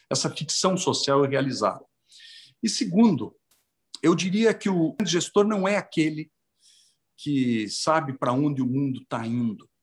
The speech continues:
O gestor genial é aquele que sabe para onde o mundo tem que ir. E são esses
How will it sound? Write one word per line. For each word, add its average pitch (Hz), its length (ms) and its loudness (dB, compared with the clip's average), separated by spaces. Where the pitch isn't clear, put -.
O 123 100 -10
gestor 160 480 -4
genial 147 840 -2
é 113 80 -8
aquele 151 320 -10
que 147 80 -10
sabe 160 400 -2
para 127 160 -2
onde 143 280 -2
o - 20 -4
mundo 143 420 -4
tem 151 200 0
que 123 160 -14
ir. 117 360 -6
E 120 300 -8
são 131 400 -4
esses - 580 -2